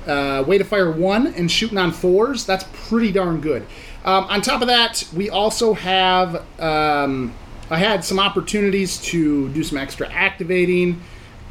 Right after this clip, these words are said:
um, to get some more shots off. So right off the beginning, I ki-, I kinda started out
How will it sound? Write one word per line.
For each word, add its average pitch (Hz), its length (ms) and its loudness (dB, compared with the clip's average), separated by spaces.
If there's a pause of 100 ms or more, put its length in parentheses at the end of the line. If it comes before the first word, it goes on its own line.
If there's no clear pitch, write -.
um, 135 840 -2 (120)
to 147 500 2
get 160 220 -2
some 170 160 -2
more 156 200 2
shots 180 500 0
off. 165 360 0 (280)
So 214 160 0
right 339 180 0
off 320 240 0
the 214 60 0
beginning, 175 560 -2
I 165 120 0
ki-, 330 300 -2
I 339 80 0
kinda 339 220 -2
started 240 340 2
out 220 280 2